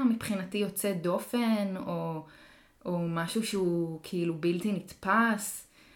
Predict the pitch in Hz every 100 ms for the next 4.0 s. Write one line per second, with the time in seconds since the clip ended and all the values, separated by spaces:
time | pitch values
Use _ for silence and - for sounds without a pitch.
0 | - _ _ _ - 190 196 233 294 277
1 | 233 233 233 202 180 - 190 214 - 320
2 | 208 170 165 165 170 - 247 349 427 208
3 | 196 190 196 - 202 214 - 185 160